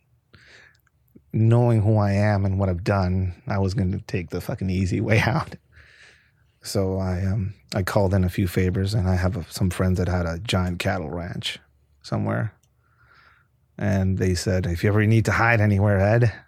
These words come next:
you have a, you have a place here." But they, they weren't talking, they were probably talking about hiding from danger or some shit like that. I called them and say, "Hey, can I, can I come out there? I need to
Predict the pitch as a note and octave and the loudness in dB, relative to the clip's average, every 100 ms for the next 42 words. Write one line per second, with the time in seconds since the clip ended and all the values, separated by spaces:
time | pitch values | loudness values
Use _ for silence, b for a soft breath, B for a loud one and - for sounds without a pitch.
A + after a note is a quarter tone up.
0 | - G#2+ G#2 G2 F2+ F2 A#2+ G2+ G#2 G#2 | -4 0 0 0 -4 -8 -6 -2 0 0
1 | F#2+ - G2+ F2 A2+ G#2 G2+ - _ b | -2 -2 -2 2 2 2 -2 -10 _ b
2 | b b b _ _ _ - G#2+ A#2 G#2+ | b b b _ _ _ -2 2 4 2
3 | - C3 A#2+ G#2 A2 A2 - A#2 A2 - | 2 2 4 2 0 -2 -6 -4 -4 -4
4 | - G#2 F2+ G2+ G#2 G#2 G2+ G2+ G2 G2 | -2 -2 0 -4 -2 -4 -2 -2 -2 -4
5 | A2+ - A#2 - - G2+ A2+ A#2 A#2 C3 | -10 -8 -8 -6 -2 2 2 0 -2 -4
6 | G#2+ A2+ A#2+ B2 A2+ - - B B B | -2 -2 0 2 2 0 -12 B B B
7 | B B B B _ G2+ F2+ A2+ A2 G#2 | B B B B _ -4 2 4 4 2
8 | G2 G#2 A#2+ A#2 G#2+ G2 G#2+ A2 F#2 b | 0 2 2 2 2 0 0 0 -4 b
9 | b b b _ _ _ _ _ _ _ | b b b _ _ _ _ _ _ _
10 | _ _ _ _ _ _ _ _ _ _ | _ _ _ _ _ _ _ _ _ _
11 | _ - A#2 G2 - G2 G2 F#2 G2 F#2+ | _ -6 -4 -2 0 2 0 0 0 2
12 | G2+ A2+ G2 F2 | 2 0 -2 -4